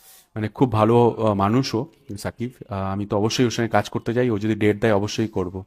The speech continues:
আমি আমার পরের ছবি কার সঙ্গে করছি, কি নিয়ে করছি, কারা আছে তাদের, শুনতে চাও তো? চাও কি চাও না? দেব আছে, না জিৎ আছে, না, আহ, অঙ্কুশ আছে, নাকি সাকিব খান আছে,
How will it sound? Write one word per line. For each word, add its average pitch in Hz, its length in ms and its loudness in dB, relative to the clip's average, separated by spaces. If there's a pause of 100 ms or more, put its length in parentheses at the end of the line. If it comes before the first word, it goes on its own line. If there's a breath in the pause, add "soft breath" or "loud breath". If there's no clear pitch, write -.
(140)
আমি 143 600 4
আমার 123 220 2
পরের 117 200 6
ছবি 120 180 0
কার 110 140 4
সঙ্গে 117 240 -2
করছি, 107 580 -2 (260)
কি 147 220 2
নিয়ে 131 280 6
করছি, 120 540 0 (440 soft breath)
কারা 135 360 12
আছে 131 220 6
তাদের, 120 360 6
শুনতে 156 260 2
চাও 151 160 8
তো? 87 200 -8 (360)
চাও 151 240 10
কি 156 120 -2
চাও 98 180 4
না? 90 200 -6 (500)
দেব 127 300 10
আছে, 107 360 6
না 107 120 0
জিৎ 139 400 2
আছে, 107 460 0
না, 104 400 -2 (420 soft breath)
আহ, 113 180 2
অঙ্কুশ 139 360 4
আছে, 107 580 2
নাকি 113 320 -2
সাকিব 170 440 4
খান 131 220 0
আছে, 110 500 0